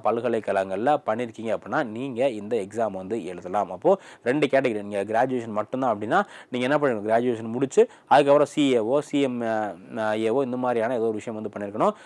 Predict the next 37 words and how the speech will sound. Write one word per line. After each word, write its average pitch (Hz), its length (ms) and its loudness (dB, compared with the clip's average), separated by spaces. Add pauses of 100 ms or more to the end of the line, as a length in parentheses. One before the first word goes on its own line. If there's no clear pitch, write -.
(140)
அதே 135 360 4
மாதிரி 117 360 0
இரண்டாவது 120 600 4
வந்து 104 120 0
பார்த்தீங்க 104 140 -6
அப்படின்னா, 98 320 -4 (260)
நீங்க, 123 600 4
அ, 98 60 0
பி 175 260 0
ஜி, 120 180 -4
so 113 140 -8
நீங்க 113 140 -8
வந்து 127 140 -6
பி 151 180 0
ஜி 135 100 -2
முடிச்சிருக்கீங்க, 110 580 -2
அதாவது 107 320 2
எம் 113 120 -4
பி 127 100 -2
ஏ 120 40 0
முடிச்சிருக்கீங்க 107 420 -8
அப்படின்னா, 139 240 -2 (300)
அ, 135 120 4
இந்த 156 140 0
மாதிரி 151 260 4
சி 135 240 0
ஏ 123 100 4
எல்லாமே 117 280 0
வந்து 113 180 -6
தேவை 107 280 0
கிடையாது. 98 280 -4
இதான் 110 100 -2
வந்து 123 100 -2
எஜுகேஷன் 107 460 -6
குவாலிஃபிகேஷன். 98 480 -8
இது 117 80 -2
ரெண்டுல 151 320 6